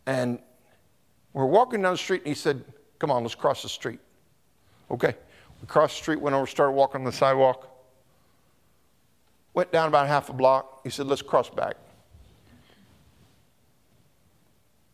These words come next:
Why did you cross me across the street go down a half a block,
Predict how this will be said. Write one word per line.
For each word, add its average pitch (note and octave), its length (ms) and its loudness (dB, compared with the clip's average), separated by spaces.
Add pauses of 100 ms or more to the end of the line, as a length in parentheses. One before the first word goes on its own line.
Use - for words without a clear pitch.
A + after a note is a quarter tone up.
(1080)
Why F#3 240 4
did D#3+ 240 -2
you B2+ 200 -4 (120)
cross F#3+ 400 2
me D#3+ 160 -6
across - 460 0
the - 40 -12
street - 540 -4 (1000)
go C#3 120 -2
down D3+ 280 2
a C#3 40 -2
half C3+ 240 -2
a B2+ 40 -12
block, A#2+ 400 0